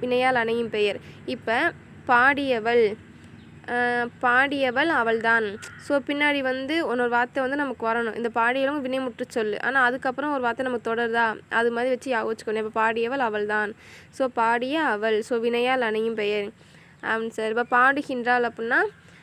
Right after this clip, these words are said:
அஹ், அ-, அவர் பாடுகின்-, அவள் பாடுகின்றாள். நமக்கு வந்து அவளுங்கிறது முன்னாடி தான் வருது. பாடுகின்றாளுங்கிறது வினைமுற்று சொல், அதுக்கப்புறம் நம்ம ஒரு வார்த்தை வந்து சேர்க்க முடியாது. So, அந்த ஆப்ஷன் வராது.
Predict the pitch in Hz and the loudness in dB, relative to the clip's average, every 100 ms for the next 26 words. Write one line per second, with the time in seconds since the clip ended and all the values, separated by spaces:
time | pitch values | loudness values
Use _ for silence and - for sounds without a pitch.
0 | - - 254 254 254 254 247 - - - | -14 -4 -2 0 0 0 -4 -8 -20 -20
1 | - - - - - - 262 262 254 269 | -20 -20 -20 -20 -10 -2 0 2 2 0
2 | 302 - 247 254 269 254 - 240 277 294 | -2 0 2 2 0 -6 -2 0 0 0
3 | 254 226 269 254 226 226 226 220 240 254 | 0 2 0 -4 -2 2 2 0 -2 -2
4 | 277 254 247 269 262 277 262 262 247 247 | 0 0 0 0 -2 -2 -2 0 2 2
5 | 226 220 233 254 269 262 247 247 247 277 | 0 0 2 2 0 -4 0 0 0 -2
6 | 262 269 240 254 240 226 226 226 247 262 | -2 -4 -6 -6 -2 -2 -2 -4 -4 -2
7 | 240 226 233 240 269 254 247 254 233 226 | -2 -2 -2 -4 -2 -2 -2 -2 -4 -2
8 | 226 214 208 240 247 233 220 220 233 220 | -2 0 -2 -2 -2 0 0 -2 -6 -4
9 | 208 208 | -2 -4